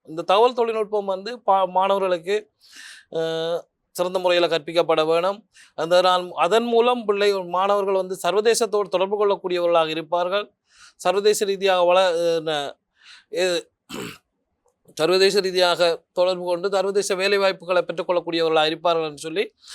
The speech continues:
அந்த ஆயிரத்தி தொள்ளாயிரத்தி தொண்ணூத்தி ஏழாம் ஆண்டு கல்வி சீர்திருத்தம் வந்து மேற்கொள்ளப்பட்டது. ஆனால் எங்களுடைய நாட்டினுடைய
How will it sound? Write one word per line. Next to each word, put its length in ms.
அந்த 260
ஆயிரத்தி 260
தொள்ளாயிரத்தி 200
தொண்ணூத்தி 300
ஏழாம் 260
ஆண்டு 240
கல்வி 260
சீர்திருத்தம் 500
வந்து 160
மேற்கொள்ளப்பட்டது. 640
ஆனால் 480
எங்களுடைய 540
நாட்டினுடைய 580